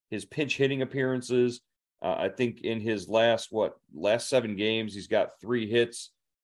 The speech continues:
in nine at bats. Uh, but, you know, some of those are, are big, you know, uh, six R B Is in those hits. So he's coming through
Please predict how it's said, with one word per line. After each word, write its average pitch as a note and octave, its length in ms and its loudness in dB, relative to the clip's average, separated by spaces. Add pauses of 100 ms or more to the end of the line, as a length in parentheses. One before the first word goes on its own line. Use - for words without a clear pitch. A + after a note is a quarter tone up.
(100)
in G2+ 220 -4
nine G#2+ 240 2
at - 140 -4
bats. G#2 600 4 (140)
Uh, - 100 -6
but, G#2 340 2
you G2+ 100 -8
know, G2 120 -4
some B2 260 0
of C#3+ 60 0
those G#2+ 260 2
are, G#2+ 260 0 (400)
are F2 300 -2
big, B2 400 6 (100)
you G2+ 160 -6
know, F2+ 240 -2
uh, F#2 380 -4
six - 300 -6
R C3+ 140 6
B A2 120 2
Is A#2 340 6
in B2+ 180 -2
those A2 220 -2
hits. D3 260 -4
So A2 140 -4
he's A2 140 -6
coming C3+ 320 -2
through C3+ 520 -4